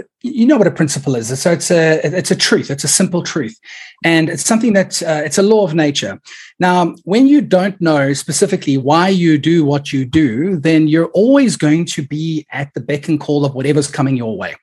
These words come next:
When your internal world is changed by your external world, then you better hope you're in an environment where, you know, your external world doesn't change you too much. So when you understand what drives you, what drives your behavior, what drives, uh, the way you think,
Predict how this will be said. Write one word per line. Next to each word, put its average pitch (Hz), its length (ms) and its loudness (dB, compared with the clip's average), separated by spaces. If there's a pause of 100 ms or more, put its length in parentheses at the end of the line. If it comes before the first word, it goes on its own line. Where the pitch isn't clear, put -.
(380)
When 175 160 2
your 185 200 4
internal 254 560 2
world 151 480 0
is 143 220 -4
changed 175 640 -4
by 151 140 0
your 147 180 2
external 139 500 -2
world, 113 300 -6 (300)
then 170 240 0
you 180 140 0
better 247 200 4
hope 202 240 2
you're 175 100 0
in 165 80 0
an 156 80 2
environment 143 580 2
where, 135 440 0
you 147 100 0
know, 139 60 2
your 135 200 0
external 143 500 -2
world 131 260 -4
doesn't 135 300 -2
change 131 300 -6
you 117 80 -10
too 117 160 -10
much. - 300 -10 (520)
So - 120 0
when 247 160 4
you 349 100 0
understand 196 600 2
what 151 160 0
drives 147 400 0
you, 95 80 -8
what 147 180 -4
drives 147 300 2
your 135 100 0
behavior, 113 520 -2 (220)
what 147 160 0
drives, 156 420 2
uh, 147 180 2
the 135 100 0
way 139 140 2
you 131 180 -2
think, - 460 -2